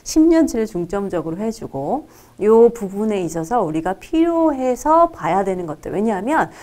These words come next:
제가 질문들을 많이 하셔서 보니까 "아, 선생님이 기출 문제는 너무 어려운 것 같아요." 이렇게 하시는 분들도 많이 있었어요.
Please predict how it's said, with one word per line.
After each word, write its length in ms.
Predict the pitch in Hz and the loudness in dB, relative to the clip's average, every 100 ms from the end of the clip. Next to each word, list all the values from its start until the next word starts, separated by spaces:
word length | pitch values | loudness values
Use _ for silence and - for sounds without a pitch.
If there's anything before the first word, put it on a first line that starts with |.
| - | -20
제가 180 | - 220 | -2 0
질문들을 680 | 214 226 254 269 294 233 214 | 0 0 2 2 2 0 0
많이 260 | 160 156 185 | -2 -2 -4
하셔서 320 | 180 170 185 | -4 -6 -10
보니까 560 | 185 151 143 - 220 156 - - - | -10 -10 -8 -4 -4 -4 -12 -20 -8
"아, 160 | 226 | -6
선생님이 420 | 233 254 254 233 233 | -4 -6 -6 -8 -8
기출 420 | - 208 - 311 | -14 -20 -8 -2
문제는 460 | 311 277 262 240 | -2 -2 -4 -6
너무 340 | 226 180 190 165 | -8 -8 -8 -8
어려운 300 | 170 247 294 | -4 -4 -2
것 120 | 285 | -2
같아요." 640 | 247 220 214 180 196 190 143 | -4 -6 -8 -6 -4 -4 -4
이렇게 500 | 170 190 180 151 165 | -4 -6 -6 -6 -6
하시는 380 | 165 196 240 208 | -6 -6 -6 -6
분들도 300 | 180 160 143 | -10 -10 -10
많이 300 | 143 151 190 | -8 -6 -6
있었어요. 380 | 165 156 - | -6 -14 -18